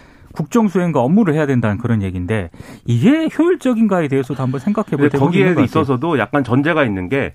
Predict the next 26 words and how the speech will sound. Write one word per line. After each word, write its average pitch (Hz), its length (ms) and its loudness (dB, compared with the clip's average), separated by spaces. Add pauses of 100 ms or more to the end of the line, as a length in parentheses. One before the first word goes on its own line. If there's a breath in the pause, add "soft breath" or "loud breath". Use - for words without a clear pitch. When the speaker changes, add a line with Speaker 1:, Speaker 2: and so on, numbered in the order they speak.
(380 soft breath)
Speaker 2:
미군이 220 460 2
어쨌든 143 340 0
기지 131 280 -4
반환이나 135 460 2
이런 117 180 0
것들을 120 280 -4
더 107 80 -4
빨리 180 280 -2
하면 110 600 -2 (320 soft breath)
지금 147 180 0
어제 139 160 2
한 196 180 -2
얘기를 165 140 -2
잘 123 160 -2
보면 113 440 -2 (380 soft breath)
거기다가 160 500 0
예를 139 160 4
들면 123 220 0
영빈관에 147 480 0
해당하는 131 380 -2
뭐 87 80 -8
블레어 165 320 2
하우스 123 280 0
이런 143 160 0
것도 139 200 0
짓겠다. - 520 -2